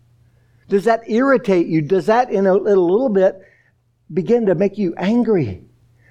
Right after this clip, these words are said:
that that's the case? Like Probe Ministries did a survey recently where they found that seventy percent of those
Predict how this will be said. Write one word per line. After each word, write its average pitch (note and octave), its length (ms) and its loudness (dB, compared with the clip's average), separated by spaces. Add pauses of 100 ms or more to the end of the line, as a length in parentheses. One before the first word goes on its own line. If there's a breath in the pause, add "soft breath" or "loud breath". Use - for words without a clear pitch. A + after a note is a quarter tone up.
(100)
that - 200 -2
that's G3 320 -2
the F#3 100 -8
case? A3 680 -4 (1600)
Like F3+ 180 -2
Probe A3 300 2
Ministries G3+ 560 0
did G3 200 0
a F3 40 -6
survey G#3 400 2
recently G3+ 500 -2
where E3+ 140 0
they G3 220 2
found A3 500 2
that F3+ 260 0 (200 soft breath)
seventy B3+ 680 0
percent A#3 720 0
of F#3+ 340 0
those G3+ 680 2